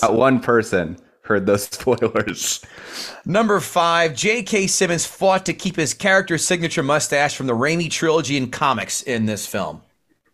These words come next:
Speaker 1: Wow. I don't, was someone trying to fight to get rid of the <laughs> J, J Jonah Jameson mustache?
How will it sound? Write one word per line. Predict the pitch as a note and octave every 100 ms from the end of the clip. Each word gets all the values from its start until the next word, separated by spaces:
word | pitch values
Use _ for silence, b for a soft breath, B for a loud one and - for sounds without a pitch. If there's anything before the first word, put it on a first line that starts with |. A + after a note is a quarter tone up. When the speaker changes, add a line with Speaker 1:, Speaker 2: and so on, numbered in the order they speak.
| _ _ _ -
Speaker 1:
Wow. | F2+ A2 F2+
I | G2+
don't, | A#2
was | G#2 G#2
someone | B2+ C#3+
trying | - A#2+ C3+
to | A2
fight | - G2+ -
to | C3 - - -
get | A2
rid | F#2 G2+
of | A2+ G#2+
the | F#2+ F2 E2
<laughs> |
J, | G#2 -
J | A2+ G#2+ A2+
Jonah | G#2+ C#3+ B2
Jameson | - G2 G2+ G#2+ G2
mustache? | F2 F#2+ - B2+ D3+ - -